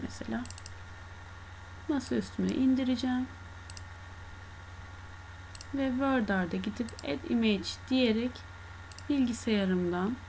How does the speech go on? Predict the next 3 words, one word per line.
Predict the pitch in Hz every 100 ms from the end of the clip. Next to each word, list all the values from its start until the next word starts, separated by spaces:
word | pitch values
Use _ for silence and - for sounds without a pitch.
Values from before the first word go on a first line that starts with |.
| - - - - - - - - - - - - - - - - - - - - - - - - - -
bu |
ikonu | 131 - - 190 277
alacağım. | 226 185 -